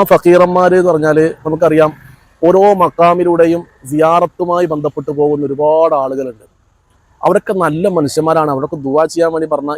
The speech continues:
ഇജാബത്ത് ഉണ്ടാവും. അങ്ങനെ വലിയ വലിയ മഹാന്മാരുണ്ടാവും. അതേപോലെ തന്നെ പിന്നെ സുഖമില്ലാത്ത ആളുകളൊക്കെ ഉണ്ടാവും. അങ്ങനെയുള്ള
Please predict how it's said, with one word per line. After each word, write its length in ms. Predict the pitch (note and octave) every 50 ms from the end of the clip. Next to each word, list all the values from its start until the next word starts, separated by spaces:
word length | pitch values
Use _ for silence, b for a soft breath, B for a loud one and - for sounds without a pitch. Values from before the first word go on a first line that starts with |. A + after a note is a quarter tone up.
| -
ഇജാബത്ത് 340 | A#2+ A#2+ B2+ B2+ C3+ C3 - D#3
ഉണ്ടാവും. 220 | C#3 C#3 C3 A#2+ -
അങ്ങനെ 160 | - B2+ C#3 D3
വലിയ 120 | D3 D#3 D#3+
വലിയ 140 | D#3+ E3 D#3+ D3+
മഹാന്മാരുണ്ടാവും. 680 | C#3 C3+ C#3 C#3+ D3 D3+ D3+ D3 C#3 A#2+ G2+ - _ _ _ _ _ _ _ b b b b b b
അതേപോലെ 420 | B2+ C3+ D#3 F3 D#3+ D#3+ D#3+ D#3 D3 D#3
തന്നെ 200 | C#3+ C#3+ C#3+ D3 D3 -
പിന്നെ 200 | B2 A#2+ C3 D3 E3 - _ -
സുഖമില്ലാത്ത 500 | - C#3+ D3 D3 D3+ D3 D3 D3 C#3 - D3 C#3+
ആളുകളൊക്കെ 340 | C#3 C3+ C3+ C3 - - C#3
ഉണ്ടാവും. 260 | A#2+ A2+ G#2 - - _ _ _ _ _ _ _ -
അങ്ങനെയുള്ള 320 | D3 D#3 F#3 G#3 G#3+ G3